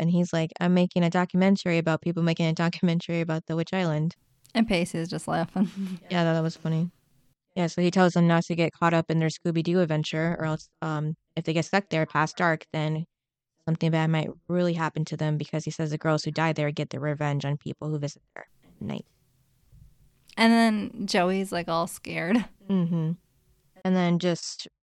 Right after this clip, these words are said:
Speaker 1: really quick, Andy's just at school, and she's disciplining everybody for every little thing. Just giving, like, probably at least half of the whole student body tickets,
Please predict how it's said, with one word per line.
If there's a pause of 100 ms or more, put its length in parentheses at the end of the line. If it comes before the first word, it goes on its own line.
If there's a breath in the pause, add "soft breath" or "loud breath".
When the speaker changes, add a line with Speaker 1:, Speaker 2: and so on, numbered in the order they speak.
(100)
Speaker 1:
really
quick,
Andy's
just
at
school,
and
she's (240)
disciplining
everybody
for
every
little (140)
thing. (720)
Just
giving,
like, (320)
probably
at
least
half
of
the
whole
student
body (180)
tickets,